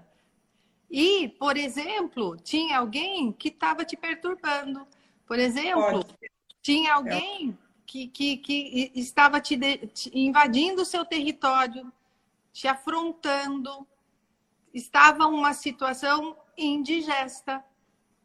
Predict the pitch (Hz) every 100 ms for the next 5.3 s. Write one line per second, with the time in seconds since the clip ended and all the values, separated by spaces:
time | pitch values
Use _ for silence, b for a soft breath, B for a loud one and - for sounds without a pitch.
0 | _ - 285 302 302 311 339 311 277 311
1 | 320 311 285 - 285 285 311 370 370 330
2 | 285 277 - 254 254 247 - 226 226 233
3 | 320 403 _ 262 254 262 262 - 269 254
4 | 285 277 269 302 370 381 349 - 269 262
5 | - - 370